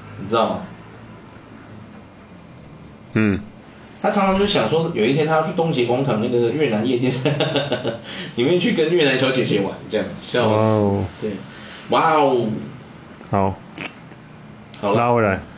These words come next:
Speaker 1: 拉回来，差不多了。
Speaker 2: 差不多了。
Speaker 1: 今天这些灵异分享差不多了。
Speaker 2: 好了。
Speaker 1: 先这样，下期我们再来分享。
Speaker 2: 嗯。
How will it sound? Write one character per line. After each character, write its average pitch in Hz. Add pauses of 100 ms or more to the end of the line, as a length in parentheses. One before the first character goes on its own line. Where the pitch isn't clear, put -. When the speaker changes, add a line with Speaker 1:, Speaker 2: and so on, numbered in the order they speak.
(240)
Speaker 1:
拉 135
回 113
来， 98
差 143
不 143
多 143
了。 107 (160)
Speaker 2:
差 117
不 113
多 110
了。 -
Speaker 1:
今 104
天 98
这 92
些 -
灵 -
异 123
分 127
享 - (100)
差 123
不 107
多 104
了。 92 (340)
Speaker 2:
好 101
了。 98 (220)
Speaker 1:
先 151
这 160
样， 147
下 180
期 110
我 107
们 101
再 120
来 92
分 135
享。 107
Speaker 2:
嗯。 -